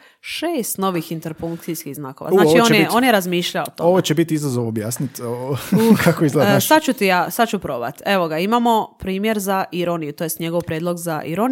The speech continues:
Speaker 2: Znači,
Speaker 1: koji
Speaker 2: kažeš
Speaker 1: izgleda
Speaker 2: nešto i na kraju in-, ironije dolazi interpunkcijski
Speaker 1: Dolazi
Speaker 2: znak.
Speaker 1: taj znak koji izgleda kao kaktus.
Speaker 2: E, bravo, kaktus.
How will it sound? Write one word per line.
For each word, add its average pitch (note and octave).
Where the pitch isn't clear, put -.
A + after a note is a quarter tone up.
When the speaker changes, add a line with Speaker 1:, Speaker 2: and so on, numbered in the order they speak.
Speaker 2:
Znači, -
Speaker 1:
koji G#3
Speaker 2:
kažeš B3+
Speaker 1:
izgleda A#3+
Speaker 2:
nešto A3+
i G3
na E3
kraju E3+
in-, C#3+
ironije F3+
dolazi C3+
interpunkcijski B2
Speaker 1:
Dolazi A3
Speaker 2:
znak. G3+
Speaker 1:
taj G#3+
znak A#3
koji G#3
izgleda B3
kao B3
kaktus. -
Speaker 2:
E, E3
bravo, A#2
kaktus. -